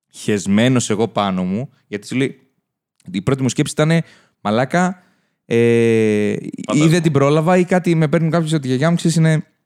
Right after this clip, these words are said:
Speaker 1: είναι για κακό". Με παίρνει τηλέφωνο και μου λέει, "Έλα, αγόρι μου, θα περάσει από το σπίτι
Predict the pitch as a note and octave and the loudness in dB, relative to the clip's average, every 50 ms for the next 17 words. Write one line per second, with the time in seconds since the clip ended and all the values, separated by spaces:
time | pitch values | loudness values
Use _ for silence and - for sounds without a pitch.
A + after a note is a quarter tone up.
0 | _ _ _ _ _ _ _ _ _ _ _ _ _ - - D3 E3+ F3+ E3 E3 | _ _ _ _ _ _ _ _ _ _ _ _ _ -4 0 2 2 4 2 2
1 | D#3 - D3+ - - D3 B2+ F#2+ F2+ - _ _ _ _ _ _ _ _ _ - | 0 -2 -4 -2 0 0 0 0 -2 -6 _ _ _ _ _ _ _ _ _ -8
2 | A#2 G#2+ C#3+ C#3 C#3 A#2+ C3+ C3+ C#3 D3 C3+ C3+ C3+ C#3+ D3 D3 - - - _ | -4 -2 0 0 0 2 0 0 0 0 -2 -2 0 0 -2 -2 -4 -14 -20 _
3 | _ _ _ _ _ _ - - C#3+ C#3+ C3 B2+ B2 B2 B2+ B2+ C3 B2 A2+ A2 | _ _ _ _ _ _ -4 0 0 2 4 4 2 2 0 -2 -4 -2 0 0
4 | A2 A2 G#2 G#2+ - A2+ A2+ - - - A2+ A#2 | 0 0 -2 -2 -4 -4 -6 -4 -2 -4 -2 0